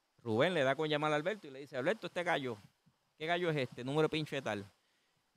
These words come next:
"Ese gallo es mío, yo lo necesito."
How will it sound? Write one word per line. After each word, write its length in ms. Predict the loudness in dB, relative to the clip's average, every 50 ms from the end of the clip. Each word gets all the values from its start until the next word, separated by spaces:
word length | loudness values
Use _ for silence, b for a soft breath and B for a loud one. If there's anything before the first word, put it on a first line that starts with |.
| _ _
"Ese 320 | -2 -2 0 2 2 2 4
gallo 260 | 4 2 2 2 0
es 100 | 0 0
mío, 440 | -2 -6 -6 -4 -4 -4 -6 -8 -10 -12
yo 60 | -12 -10
lo 100 | -6 -4
necesito." 640 | -4 -2 0 0 0 2 0 0 0 -2 -6 -10